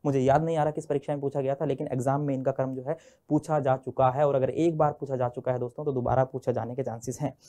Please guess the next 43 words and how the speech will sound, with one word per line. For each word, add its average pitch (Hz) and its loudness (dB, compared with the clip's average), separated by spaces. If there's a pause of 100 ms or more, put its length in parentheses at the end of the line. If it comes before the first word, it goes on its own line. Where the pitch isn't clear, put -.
(300)
आप 165 10
सिर्फ 180 4
इसको 170 0
हल्के 147 0
से 185 -4 (260)
इसको - 2
समझिए। 151 4
देखिए 220 12
दोस्तों 214 8
ये 226 6
क्या 220 4
है? 196 0
ओल्डोवान 175 8
है। 117 -10 (240)
इस 214 0
ओल्डोवान 196 10
को 196 6
और 196 10
क्या 202 6
कह 160 2
देते 151 -6
हैं? 175 -2
इसको 185 -2
मोड 165 4
वन 170 2
भी 175 0
कह 127 0
देते - -10
हैं, - -20 (480)
ठीक 196 2
है, - -10 (120)
इसको 175 -2
क्या 196 2
कह 175 4
देते 143 -2
हैं? 175 -14 (400)
इसको 180 0 (220)
मोड 151 4 (180)
वन 151 2
भी 156 2
कह 123 0
देते 117 -6
हैं। - -14